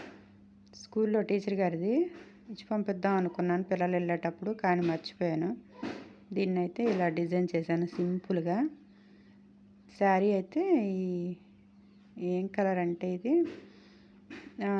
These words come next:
లైట్గా గోల్డ్ కలర్ అని చెప్పొచ్చు. అది ఒక గోల్డ్ అండి, అదొక టైప్‌లో ఉంది గోల్డ్. ఇగో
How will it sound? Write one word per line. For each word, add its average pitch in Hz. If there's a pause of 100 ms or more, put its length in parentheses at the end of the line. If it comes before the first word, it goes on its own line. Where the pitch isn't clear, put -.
(100)
లైట్గా 185 (140)
గోల్డ్ 185
కలర్ 180
అని 175
చెప్పొచ్చు. 170 (1300)
అది 185
ఒక 185 (240)
గోల్డ్ 185
అండి, 170 (100)
అదొక 196 (100)
టైప్‌లో 180
ఉంది 165
గోల్డ్. 160 (1000)
ఇగో 190